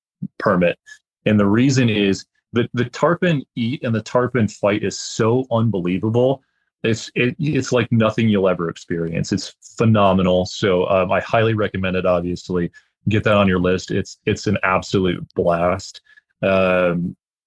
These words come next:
but just the, uh, the patience of the permit game is, is something that just bumps it up above the tarpon personally for me. Don't hate me. Everybody out there who loves tarpon fishing, don't send me hate me email. <laughs>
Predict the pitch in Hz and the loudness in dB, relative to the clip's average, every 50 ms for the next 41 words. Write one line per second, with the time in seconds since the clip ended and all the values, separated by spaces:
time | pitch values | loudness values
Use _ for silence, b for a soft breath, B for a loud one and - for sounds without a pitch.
0 | _ _ - 120 - 123 110 101 104 - 113 104 123 123 120 - - 117 110 110 | _ _ -4 -2 0 2 2 2 0 0 -2 0 0 0 0 -2 -2 0 0 2
1 | 107 101 98 98 92 90 90 87 90 - 92 - - - 104 101 95 - 92 90 | 4 4 4 4 2 2 0 0 -2 -2 -4 -6 -4 -2 -2 -2 0 0 -2 -4
2 | - - 92 87 87 - - 95 92 90 90 - - 95 92 90 87 92 - - | -2 -2 -2 -2 -2 -2 -2 -2 0 0 0 -2 0 0 0 0 0 0 -2 -2
3 | 95 92 87 - - - - 92 90 90 - - - 107 95 82 - 92 87 - | -2 -2 -2 -4 -8 -6 -4 -4 -2 -4 -4 -4 -2 0 0 0 0 -2 -2 0
4 | - 87 90 - - - - 101 - - - - 95 90 - - 98 90 87 - | 0 0 0 -2 -4 -6 -6 -6 -6 -4 0 0 0 0 0 0 0 0 0 0
5 | - 85 87 92 87 85 95 - - 90 87 - 90 87 - - - - 113 101 | -2 0 0 0 0 0 -2 -2 0 -2 -2 -2 -4 -6 -6 -6 -2 -2 -2 0
6 | - - 98 85 85 82 - - _ - 95 90 85 80 80 - _ - - 101 | 0 -2 -2 0 0 -2 -4 -6 _ -4 -2 -2 -2 -4 -8 -8 _ -2 0 0
7 | 101 87 92 90 - - _ - - - - _ _ _ _ _ _ - 101 101 | 0 0 -2 -2 -2 -4 _ -14 -18 -18 -18 _ _ _ _ _ _ 0 2 2
8 | 101 110 107 104 98 95 95 - - 98 95 87 - 95 95 95 92 90 - - | 4 4 2 4 4 2 2 2 0 0 0 0 0 0 0 0 0 0 0 0
9 | - 95 85 - 90 87 - - 92 - - 92 87 87 87 - _ _ _ _ | 0 0 0 -2 -4 -8 -6 -6 -6 -6 -6 -6 -4 -4 -6 -8 _ _ _ _
10 | _ _ _ _ _ _ - 208 - - - - 104 135 92 - - - 87 - | _ _ _ _ _ _ -2 0 0 -2 -2 -2 0 0 2 0 0 -2 -4 -4
11 | - - 104 95 - 52 - - 104 - - - | -2 -2 -2 -2 -2 -2 -2 -4 -6 -6 -2 0